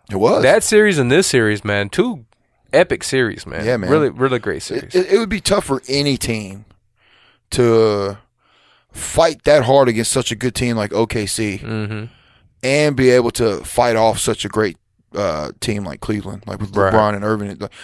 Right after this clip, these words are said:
Speaker 1: like the star power, Westbrook and Durant and them.
Speaker 2: It's a lot.
Speaker 1: And then it's, it's a lot to,
Speaker 2: Yeah.
Speaker 1: to hold on to, overcome, man. But it was a great season by the Warriors.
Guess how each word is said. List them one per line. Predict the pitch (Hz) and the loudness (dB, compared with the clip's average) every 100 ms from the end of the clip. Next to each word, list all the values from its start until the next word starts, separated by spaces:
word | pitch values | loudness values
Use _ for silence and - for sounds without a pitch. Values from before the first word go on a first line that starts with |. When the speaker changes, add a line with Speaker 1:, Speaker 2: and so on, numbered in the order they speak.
| - | -8
Speaker 1:
like | 113 | -6
the | - | -2
star | - 147 139 | 2 4 4
power, | - 101 98 | 4 -2 -2
Westbrook | 104 120 - 110 | 0 0 0 -4
and | 104 | -4
Durant | 101 107 120 104 | -4 0 0 0
and | 107 | -2
them. | 101 95 | -2 -4
Speaker 2:
It's | 110 113 | -6 -4
a | 104 | -2
lot. | 104 101 101 | 2 2 2
Speaker 1:
And | 101 107 | -4 -8
then | |
it's, | 120 | -10
it's | - 117 | -10 -10
a | |
lot | 123 175 208 | -8 -8 -8
to, | - 143 120 113 110 | 0 2 2 -2 -4
Speaker 2:
Yeah. | 107 104 101 - - _ _ | -4 -4 -8 -12 -20 _ _
Speaker 1:
to | - | -4
hold | 113 131 | 0 2
on | 131 | 2
to, | 135 120 | 2 2
overcome, | 127 120 123 120 | 2 2 2 2
man. | 120 120 | 2 2
But | 131 | 2
it | |
was | 165 | 2
a | |
great | 135 185 | 2 0
season | - 196 160 | 2 -2 2
by | 113 | 2
the | 104 | 2
Warriors. | 98 101 131 - | 2 2 2 -4